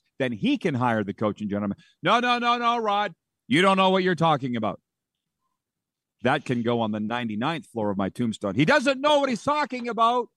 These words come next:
Oh, okay. How's it working out for you now? Who is the boss there? Victor Cui or Chris Jones? Who would fire whom?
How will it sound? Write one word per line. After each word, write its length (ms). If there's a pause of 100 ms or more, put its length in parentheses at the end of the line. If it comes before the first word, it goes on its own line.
(460)
Oh, 240
okay. 340
How's 300
it 140
working 340
out 200
for 140
you 140
now? 380 (200)
Who 180
is 200
the 140
boss 400
there? 240 (180)
Victor 320
Cui 240
or 80
Chris 320
Jones? 400
Who 140
would 140
fire 340
whom? 320